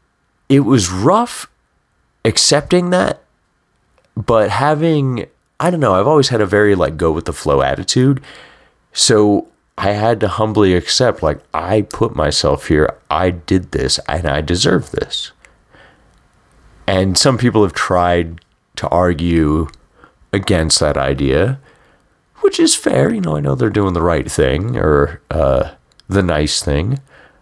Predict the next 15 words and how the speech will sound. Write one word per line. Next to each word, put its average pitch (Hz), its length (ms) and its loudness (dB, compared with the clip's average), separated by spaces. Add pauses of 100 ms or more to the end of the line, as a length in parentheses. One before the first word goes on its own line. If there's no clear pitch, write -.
(160)
but 311 120 2
I 269 140 2
do 151 240 2
deserve 73 640 0 (360)
to 110 120 -2
go 87 160 2
to 80 80 0
prison, 87 560 -4 (240)
or 101 100 2
did. 90 440 2 (880)
I 95 120 0
probably 98 300 2
deserve 87 360 -2
more 80 300 -4
time. 76 580 -6